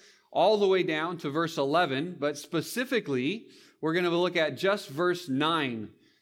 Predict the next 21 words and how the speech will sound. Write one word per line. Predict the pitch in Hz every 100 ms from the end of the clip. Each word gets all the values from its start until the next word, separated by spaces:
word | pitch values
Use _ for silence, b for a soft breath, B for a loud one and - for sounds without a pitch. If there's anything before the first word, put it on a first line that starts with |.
| b -
this | 127 131 143
morning. | 131 123 123
But | 143
let's | 196 185
read | 170 190 156
the | 147
whole, | - 165 160 143 - B B -
uh, | 123 120 113 113
the | 104 127
whole | 160 151
paragraph | - 139 127 120 110 -
there. | 113
Starting | - 156 151
in | 135
verse | 131 -
seven, | 123 117
it | 120
says | - 135 127
this, | 131 -
"The | 143 -
end | 180 185 196